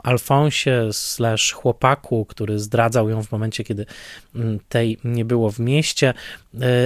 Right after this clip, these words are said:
ten film, y, rzeczywiście, także pod względem filmowania, y, takiego wydobycia piękna, y, troszkę bardziej zakazanych dzielnic Los Angeles,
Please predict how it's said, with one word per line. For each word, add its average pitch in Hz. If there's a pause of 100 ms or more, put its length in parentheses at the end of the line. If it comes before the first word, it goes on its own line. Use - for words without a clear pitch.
(220)
ten 147
film, 185
y, 127
rzeczywiście, 147
także 143
pod 139
względem 143
filmowania, 147 (200)
y, -
takiego 123 (360)
wydobycia 127
piękna, 139 (240)
y, 113
troszkę 120
bardziej 120
zakazanych 120
dzielnic 123
Los 117
Angeles, 135